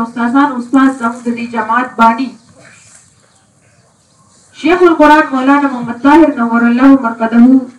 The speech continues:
د هغه کتاب د اصول القرآن کې هغه شپېته نومونه ذکر کړي دي. او هغه باقاعده د قرآن نه ثابت کړي دي. نو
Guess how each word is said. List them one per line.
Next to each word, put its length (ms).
د 40
هغه 200
کتاب 440
د 40
اصول 320
القرآن 480
کې 140
هغه 200
شپېته 380
نومونه 360
ذکر 280
کړي 220
دي. 80
او 120
هغه 200
باقاعده 520
د 140
قرآن 280
نه 160
ثابت 340
کړي 240
دي. 80
نو 60